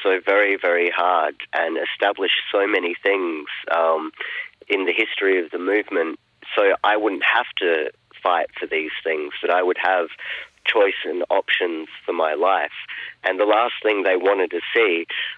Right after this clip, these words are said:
was me having to be involved in this movement, because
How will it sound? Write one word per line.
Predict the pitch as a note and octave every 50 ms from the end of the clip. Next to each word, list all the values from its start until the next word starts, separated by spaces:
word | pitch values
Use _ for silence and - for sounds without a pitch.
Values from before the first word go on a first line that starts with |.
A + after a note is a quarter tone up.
| - -
was | F#2+ G2+ G2 F2+ F2+
me | G2+ G#2 G#2+ G#2+ G2+ F#2+ F#2+
having | F2+ - G2+ G2+ F#2+ G2 F#2+ F2+ - -
to | F#2+ F#2 F2+ F2 E2+ D#2 - _ _ _ _
be | - G#2+ G2+
involved | F#2+ F#2+ F#2 - F#2+ G2 G2+ F#2+ E2+ -
in | F2 D#2+
this | E2 E2+ - - -
movement, | F#2+ G#2 A#2 G#2 - - D#2 D2+ D2+ D2 - _ _
because | - F2 - F#2+ F#2 F2+ E2+ E2+